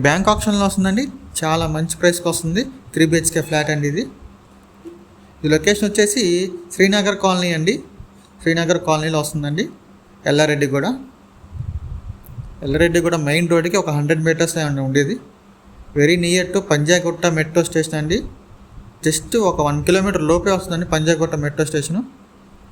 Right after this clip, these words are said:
కేర్ హాస్పిటల్ దగ్గరలో వస్తుందండి అపార్ట్మెంట్.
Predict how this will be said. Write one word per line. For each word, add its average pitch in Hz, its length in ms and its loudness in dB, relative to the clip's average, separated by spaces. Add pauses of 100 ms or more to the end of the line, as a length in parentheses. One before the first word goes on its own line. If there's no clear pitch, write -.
(640)
కేర్ 156 200 4
హాస్పిటల్ 151 360 -2
దగ్గరలో 147 360 2
వస్తుందండి 139 400 -2
అపార్ట్మెంట్. 135 440 0